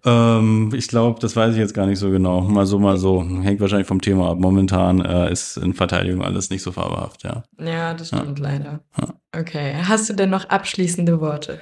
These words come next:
Speaker 1: Ja, schön, dass wir das hier heute hinbekommen haben. Ähm, auch in so, bei so sommerlichen Temperaturen. Und ich glaub, du bist der erste Gast in meinem neuen Büro.
Speaker 2: Das freut mich.
Speaker 1: Ja, ich find's auch hier sehr angenehm. Bisschen mehr Platz.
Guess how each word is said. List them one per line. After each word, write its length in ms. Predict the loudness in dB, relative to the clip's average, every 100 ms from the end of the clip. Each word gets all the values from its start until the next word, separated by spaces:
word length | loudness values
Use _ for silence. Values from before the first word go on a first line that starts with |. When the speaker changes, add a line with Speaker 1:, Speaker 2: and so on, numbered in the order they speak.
| -16 -18 -20 -20 0
Speaker 1:
Ja, 180 | 2 4
schön, 220 | 6 6
dass 160 | 6
wir 60 | 4
das 120 | 4
hier 100 | 4
heute 200 | 4 6
hinbekommen 480 | 4 4 4 4 4
haben. 440 | 4 4 4 2 -2 _ _
Ähm, 460 | 0 2 2 2 0
auch 180 | -2 0
in 140 | 0
so, 180 | 2 0 2
bei 120 | 0
so 100 | 0
sommerlichen 460 | 0 2 4 2 2
Temperaturen. 720 | 0 2 0 0 2 4 4
Und 160 | 4 2
ich 80 | 0
glaub, 180 | -4 -2
du 60 |
bist 180 | -6 -4
der 360 | -6 -6 -8 -6
erste 480 | -2 -2 -2 -4 -2
Gast 500 | 0 0 -4 -10 -4
in 100 | 0
meinem 260 | 2 2 2
neuen 280 | 2 2
Büro. 540 | 2 2 2 2 2 -4 -16 -18 -14
Speaker 2:
Das 160 | -14
freut 300 | -8 -6 -6
mich. 120 | -4 2
Speaker 1:
Ja, 320 | 4 4 2
ich 160 | -2 -6
find's 340 | -8 -6 -6
auch 200 | -12 -8
hier 120 | -6
sehr 160 | -2 2
angenehm. 640 | 4 4 4 4 2 -2 -8
Bisschen 240 | -2 0
mehr 100 | 0
Platz. 300 | 0 -4 -4